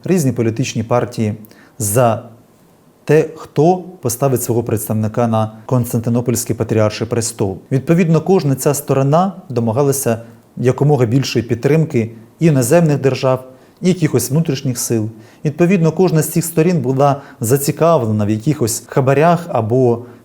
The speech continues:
фінансових потоках для того, щоб можна було здобути підтримку султана в просуванні свого кандидата. І те, що Константинопольський патріархат підписав цю грамоту,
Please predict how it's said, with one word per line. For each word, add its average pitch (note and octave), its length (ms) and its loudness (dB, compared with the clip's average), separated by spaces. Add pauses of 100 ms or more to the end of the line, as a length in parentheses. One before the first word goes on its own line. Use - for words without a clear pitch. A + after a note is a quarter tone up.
фінансових C3+ 640 0
потоках A#2 560 0
для G#2+ 120 -2
того, B2+ 240 0
щоб G#2+ 200 -6
можна A2+ 260 -2
було A2 400 0 (260)
здобути A#2+ 500 2
підтримку B2+ 440 0
султана B2+ 460 0
в A2 60 -6
просуванні A2 500 -4
свого G2+ 260 -4
кандидата. G2 600 -10
І C3 80 0
те, C#3+ 180 2
що B2+ 140 -2
Константинопольський A#2+ 720 -4
патріархат C3+ 640 0 (320)
підписав A#2+ 460 -2
цю A2+ 140 -4
грамоту, C#3+ 520 0